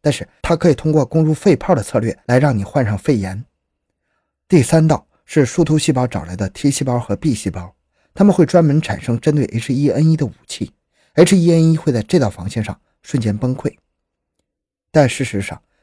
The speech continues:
在这三道防线之间还有一个二点五道防线。还记得黏膜上那些无人驾驶的杀伤性蛋白吗？它们其实就是二点五道防线上的主角，叫做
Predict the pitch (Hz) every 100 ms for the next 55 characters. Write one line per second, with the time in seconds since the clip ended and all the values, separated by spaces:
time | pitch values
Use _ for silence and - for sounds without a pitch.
0 | - 165 143 123 165 165 135 - 107 -
1 | 101 - 135 139 - 123 101 - 101 -
2 | _ - 160 101 110 131 - - 139 104
3 | 87 98 - - _ _ _ _ _ _
4 | _ _ _ _ _ - 160 202 160 123
5 | 135 147 131 143 135 143 127 127 143 131
6 | 151 123 - 92 95 - 156 156 156 -
7 | 110 - 95 90 95 101 - _ _ _
8 | _ 196 196 190 180 175 160 - 175 135
9 | 143 - 117 98 101 117 131 139 107 -
10 | 90 92 107 - _ _ - 123 107 95